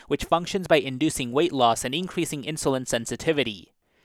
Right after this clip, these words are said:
It can be used in cases of infertility due to polycystic ovarian syndrome and would not be administered in a pulsatile fashion. Answer choice two,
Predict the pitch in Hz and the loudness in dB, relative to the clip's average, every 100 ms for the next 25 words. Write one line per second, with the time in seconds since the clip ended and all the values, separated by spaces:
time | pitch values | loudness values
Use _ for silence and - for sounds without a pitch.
0 | _ 165 - 156 135 127 160 160 143 123 | _ -8 -4 -2 -2 2 2 2 -4 -4
1 | - 165 175 131 117 156 - 123 - 175 | -2 0 0 0 0 0 0 0 4 4
2 | 131 107 107 110 139 123 151 180 190 - | 4 2 -4 0 0 2 6 6 4 -2
3 | - 165 139 127 180 170 120 123 113 110 | -2 2 4 6 4 2 -2 -4 -2 -2
4 | 113 113 - - 131 131 127 156 160 165 | -2 -6 -12 -2 4 4 6 6 6 2
5 | 139 147 156 - 123 117 117 - 151 - | 2 2 -2 -2 -2 0 -2 2 2 2
6 | - 127 110 110 143 139 - 107 90 - | 2 4 4 6 6 4 2 -6 -10 -20
7 | _ _ _ _ _ _ _ _ _ _ | _ _ _ _ _ _ _ _ _ _
8 | _ - 147 143 160 - 117 107 - 185 | _ -6 -4 2 2 2 0 -2 0 2
9 | 139 101 104 | 4 2 -4